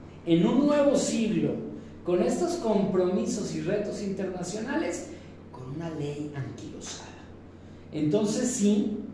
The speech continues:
sirve el escenario para hacer un llamado urgente a que en Jalisco tengamos una norma actual, eh, moderna, adaptada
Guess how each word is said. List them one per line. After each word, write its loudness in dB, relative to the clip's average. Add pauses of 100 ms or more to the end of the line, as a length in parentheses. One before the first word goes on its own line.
(260)
sirve 8
el 10
escenario 6
para 0
hacer -2
un 0
llamado 0
urgente 0 (480)
a -2
que 2
en 4
Jalisco -2
tengamos -2
una -2
norma -2 (540)
actual, -2 (840)
eh, -2
moderna, 6 (260)
adaptada -2